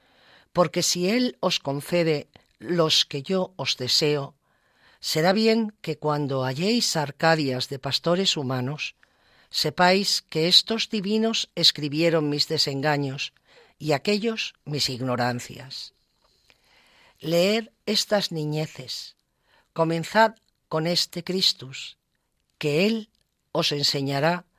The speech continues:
cómo habéis de pasar las vuestras". Señala Zamora Vicente que en estas palabras de la dedicatoria va explicado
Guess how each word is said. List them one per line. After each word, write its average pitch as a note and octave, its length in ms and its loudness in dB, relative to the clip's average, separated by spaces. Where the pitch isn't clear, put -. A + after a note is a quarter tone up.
cómo G3+ 360 2
habéis C3 380 -2
de B2+ 100 -12
pasar A#2+ 420 -2
las A#2 220 -6
vuestras". - 800 -8
Señala G3+ 560 2
Zamora D3+ 400 4
Vicente C3 640 -4
que E3 180 0
en F3+ 100 2
estas A#3 280 -2
palabras E3 480 2
de C#3 120 -4
la C3+ 100 -2
dedicatoria C3 840 -2
va G3 180 6
explicado F3 800 2